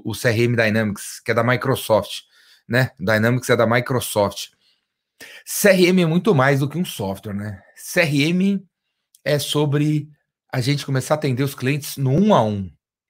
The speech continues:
O C R M é o software que vai permitir você atender teu cliente no um a um, porque quando começa, quando, a partir do momento que você passa a ter cinco clientes pra atender, cinco,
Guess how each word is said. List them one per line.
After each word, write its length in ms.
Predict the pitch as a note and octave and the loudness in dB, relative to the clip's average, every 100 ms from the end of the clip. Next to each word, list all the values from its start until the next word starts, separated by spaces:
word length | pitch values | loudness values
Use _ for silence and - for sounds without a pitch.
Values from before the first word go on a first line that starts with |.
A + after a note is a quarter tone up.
| _ _ _ _ _ | _ _ _ _ _
O 80 | B2 | -12
C 140 | - | -2
R 200 | E3+ D3+ | 0 2
M 500 | E3+ G3+ G#3 G#3 G3 _ _ _ | 2 2 0 -2 -8 _ _ _
é 80 | C#3+ | -8
o 60 | |
software 500 | C#3 - E3 E3 E3+ | -8 -2 0 0 -2
que 80 | D#3+ | 0
vai 100 | D#3 | 0
permitir 800 | D#3 D#3 D3+ C3 - D3+ E3+ F#3 - _ _ _ | 0 0 0 -4 -6 -6 -4 -6 -10 _ _ _
você 720 | A#2 C#3 - - C#3+ D3+ D3+ - _ _ | -4 -4 -2 0 0 0 -4 -12 _ _
atender 460 | - - C3+ A#2+ C3+ | -6 0 0 2 0
teu 180 | C3+ C3 | 0 -2
cliente 360 | B2 C3+ C3+ | 0 -2 0
no 100 | B2+ | 0
um 120 | D3+ D#3 | 4 4
a 80 | |
um, 220 | G#2 G#2+ G2+ - - _ | 2 0 -4 -12 -20 _
porque 680 | C3 C3 D3 D3 C#3 B2+ - _ _ _ _ _ | -6 -2 2 4 4 2 0 _ _ _ _ _
quando 320 | - D#3+ F#3 F3+ | 0 2 2 0
começa, 1040 | C#3+ C#3 C#3 - B2+ A#2 A2 G#2+ G2+ G#2 | 0 2 2 -2 0 0 0 -4 -8 -8
quando, 180 | C3 - | -8 -8
a 100 | G#2 | -8
partir 180 | C#3 C#3 | -6 0
do 100 | F#3 | 0
momento 220 | E3 D3+ | 2 0
que 60 | D3 | -2
você 80 | |
passa 300 | C3 C3+ B2 | -2 -2 0
a 40 | B2 | -2
ter 140 | C3 | -4
cinco 720 | - - - A3+ E4+ D#4+ F3 - | -6 -8 -2 0 0 0 -4 -4
clientes 440 | A#2+ A#2+ E3 - | -2 0 -2 -6
pra 140 | A2+ | -10
atender, 400 | G#2 A2 G2+ B2 A2+ | -6 -4 -2 -4 -4
cinco, 560 | - G3+ F#3 - - | -4 0 0 -2 -12